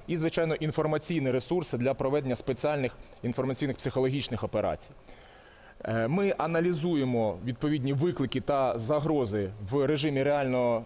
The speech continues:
часу двадцять чотири на сім, як оперативний шляхо-, оперативним шляхом, шляхом використання спеціальних технічних засобів, так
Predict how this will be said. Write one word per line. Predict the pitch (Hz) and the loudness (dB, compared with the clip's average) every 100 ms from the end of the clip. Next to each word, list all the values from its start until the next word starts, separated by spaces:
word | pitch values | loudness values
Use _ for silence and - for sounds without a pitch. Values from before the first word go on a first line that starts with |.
| - | -4
часу | 151 127 - 104 104 | 0 0 0 -6 -4
двадцять | 110 131 - - | -2 -2 -2 -6
чотири | 123 127 117 | -2 0 0
на | 117 | 0
сім, | - 185 190 - - - - - - - - - - | -2 -4 -6 -14 -20 -20 -20 -20 -20 -20 -20 -20 -12
як | 117 151 127 - | -2 -2 -2 -2
оперативний | 135 135 131 - 180 165 | 0 0 0 0 0 -2
шляхо-, | - 143 - 143 98 | -2 -4 -2 -4 -2
оперативним | 117 139 135 185 165 | -2 0 0 0 -2
шляхом, | 151 - - 139 131 - - - - | -2 -4 -2 -2 -2 -14 -20 -20 -12
шляхом | - 143 160 | -4 0 0
використання | 139 139 139 143 131 | 0 0 0 0 -2
спеціальних | - 131 143 127 120 | -2 -2 0 0 -2
технічних | - 135 156 170 - 156 - - | -4 -4 -2 -2 -2 -6 -8 -6
засобів, | 120 151 143 131 123 - - - - - | -2 0 0 -2 -4 -6 -20 -20 -20 -4
так | 165 180 - | 0 0 -4